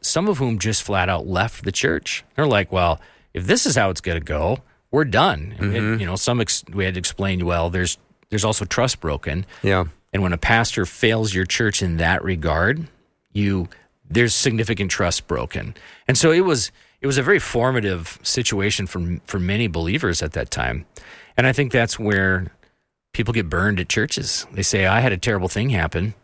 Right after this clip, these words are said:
Speaker 2: Yeah.
Speaker 1: They don't wanna go back because there's no trust.
Speaker 2: Andy, when trust is broken, will it ever be the same?
Speaker 1: I think it certainly can.
Speaker 2: Okay.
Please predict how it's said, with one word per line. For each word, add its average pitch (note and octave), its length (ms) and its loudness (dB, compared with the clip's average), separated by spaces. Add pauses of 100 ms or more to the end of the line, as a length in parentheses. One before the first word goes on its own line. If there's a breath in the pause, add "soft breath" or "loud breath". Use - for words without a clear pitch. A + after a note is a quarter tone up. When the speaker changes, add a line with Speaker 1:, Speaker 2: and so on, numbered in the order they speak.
(140)
Speaker 2:
Yeah. G2 180 2 (180)
Speaker 1:
They F2+ 100 0
don't A#2 100 4
wanna B2+ 120 2
go C#3 100 4
back E3 440 0
because - 300 -4
there's D#2+ 200 -4
no D#2+ 140 -4
trust. - 540 -8 (180)
Speaker 2:
Andy, C#3 240 2
when A#2 220 2
trust - 380 0
is B2 120 0
broken, A#2+ 440 2
will G#2 140 0
it G#2+ 80 2
ever G#2+ 160 2
be A2 120 2
the A2 100 -4
same? G#2+ 320 -2 (1800 loud breath)
Speaker 1:
I G3 100 6
think A#2 200 0
it B2+ 120 0
certainly G2 380 -2
can. G#2+ 400 -2 (100)
Speaker 2:
Okay. B2 240 2